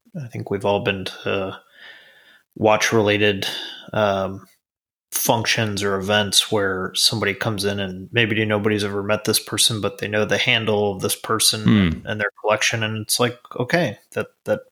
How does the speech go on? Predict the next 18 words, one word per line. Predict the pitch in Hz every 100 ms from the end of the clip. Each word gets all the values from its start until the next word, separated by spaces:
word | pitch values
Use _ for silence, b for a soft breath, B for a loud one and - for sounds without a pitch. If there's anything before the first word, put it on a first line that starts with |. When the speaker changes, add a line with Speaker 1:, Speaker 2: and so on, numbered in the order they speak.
| -
Speaker 1:
breaks | 120 -
the | 123
ice, | 127 101 - 110
right? | 117 117 - -
And | 104 95 98 -
it's | 127
kinda | - 107 -
cool. | 113 104 - _ _ -
So | - 107 98 - - B B B B
there's, | - 110 -
like, | 113 123
an | 113
instant | 127 110 - 120 104 - - - b b b b b b b _ _ _ 131
bonding | 117 131 120 117 117
there | 110 107 107 104
or |
click, | - - 127 - - -
and | - 120 113 107 104 101